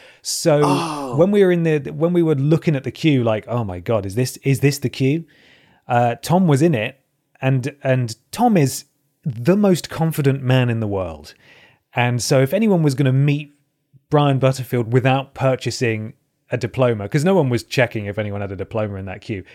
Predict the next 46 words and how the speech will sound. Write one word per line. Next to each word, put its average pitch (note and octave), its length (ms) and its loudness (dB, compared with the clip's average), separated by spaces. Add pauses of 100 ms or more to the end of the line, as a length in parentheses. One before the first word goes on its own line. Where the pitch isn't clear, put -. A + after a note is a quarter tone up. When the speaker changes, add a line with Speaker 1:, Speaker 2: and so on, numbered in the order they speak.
Speaker 1:
it - 60 -8
was D3+ 120 0
gonna A3 160 0
be C3+ 100 0
Tom. F#2 380 -6 (320)
And C#3+ 80 -4
Tom D3+ 120 0
was C#3 100 0
like, D3+ 140 -4
"Nah, C4 220 -2
I'll A#3+ 60 -6
be A#3+ 140 -2
fine. B3 380 0
You G#3+ 80 0
know, A3 140 2
I've A#3+ 120 2
already B3+ 160 0
spoken A3 460 -2
to G#3+ 140 -2
him, G#3+ 120 0
and G#3 100 -4
I F#3+ 40 -4
think A3 240 -2
that, F#3+ 200 2 (320)
you F3+ 120 -2
know, F3+ 160 2
the, D#3+ 380 2
the, - 80 -12
his D3 260 -2
manager E3+ 380 2
is E3+ 80 0
the E3 60 0
one E3 160 0
taking E3 240 0
the D#3+ 80 0
photo, D#3+ 420 2
so, D#3 160 0
like, E3 180 0
it'll C#4 100 -2
be C#4 120 0
all B3+ 140 2
right. A#3 220 2
It'll A#3+ 140 -8
be C4 120 -4
all B3 80 -2
right. A#3 180 -2